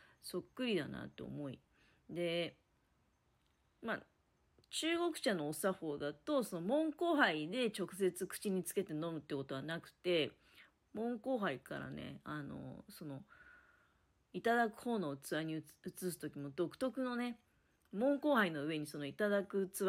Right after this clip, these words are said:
をかぶせて、コロンって転がすようにして、一気にね、あの、門香杯から、うん、いただく方の、口につける方の器に移し替えるっ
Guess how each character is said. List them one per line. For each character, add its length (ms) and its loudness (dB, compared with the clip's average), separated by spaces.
を 60 4
か 200 0
ぶ 120 2
せ 140 2
て、 140 -2
コ 200 0
ロ 120 6
ン 60 0
っ 20 -4
て 80 0
転 300 0
が 160 0
す 160 -4
よ 100 0
う 40 2
に 100 0
し 80 -6
て、 80 -6
一 220 2
気 80 -4
に 160 -6
ね、 200 -8
あ 120 -8
の、 100 -8
門 260 0
香 160 2
杯 200 -2
か 160 4
ら、 160 2
う 40 -12
ん、 180 -10
い 100 -10
た 120 2
だ 120 0
く 120 -20
方 180 0
の、 380 -4
口 200 -8
に 80 -2
つ 100 -8
け 140 6
る 80 8
方 220 0
の 360 0
器 220 0
に 160 0
移 240 -6
し 120 -6
替 100 2
え 60 2
る 80 -2
っ 20 -4